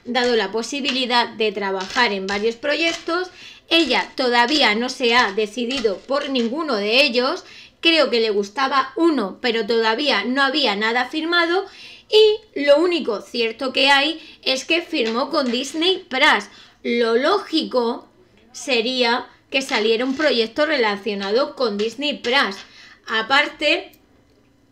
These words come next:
eh, cuando ruedan para una plataforma, no se dedican a rodar tantas horas como cuando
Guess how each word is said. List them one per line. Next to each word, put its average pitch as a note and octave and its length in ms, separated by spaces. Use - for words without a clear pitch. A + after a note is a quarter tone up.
eh, B3 520
cuando B3 400
ruedan A3+ 680
para A3 260
una D4 200
plataforma, C#4+ 880
no D#4 720
se - 280
dedican B3 640
a A#3+ 120
rodar A#3+ 400
tantas C#4+ 440
horas D#4+ 360
como E4+ 340
cuando C#4+ 560